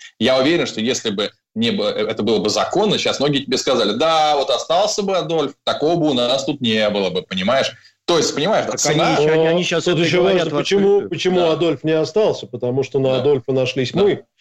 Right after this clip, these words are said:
Speaker 3: с гораздо
Speaker 1: Да.
Speaker 3: более справедливой, э, психологией и идеологией,
Speaker 1: Безусловно. Без-,
Speaker 3: которая
Speaker 1: я
Speaker 3: была,
Speaker 1: опять же,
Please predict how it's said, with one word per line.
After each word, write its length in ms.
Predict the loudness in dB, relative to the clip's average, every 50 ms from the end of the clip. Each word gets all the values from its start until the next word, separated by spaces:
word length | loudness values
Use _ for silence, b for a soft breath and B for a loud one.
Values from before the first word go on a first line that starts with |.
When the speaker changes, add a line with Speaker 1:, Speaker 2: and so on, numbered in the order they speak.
| b b b
Speaker 3:
с 80 | -4
гораздо 560 | 0 0 2 2 2 2 0 0 0 0 -2
Speaker 1:
Да. 60 | -2 -4 _ _
Speaker 3:
более 340 | 0 2 2 4 2 0 0
справедливой, 840 | 0 0 0 2 2 2 0 0 0 0 2 2 0 0 -2 -4 -4
э, 400 | -2 -2 0 2 2 2 0 0 -2
психологией 760 | -2 -2 -2 0 2 2 2 4 2 2 2 0 0 0 0 0
и 240 | -2 -2 -2 0 0
идеологией, 440 | 0 2 2 2 2 2 2 2 2
Speaker 1:
Безусловно. 600 | 2 0 0 0 0 2 2 2 0 -2 -4 -6 -4
Без-, 100 | -4 -2
Speaker 3:
которая 360 | 0 0 2 2 2 0 0 0
Speaker 1:
я 180 | 0 0 0
Speaker 3:
была, 100 | 2 2
Speaker 1:
опять 220 | 0 0 -2 -2 -4
же, 180 | -6 -8 -8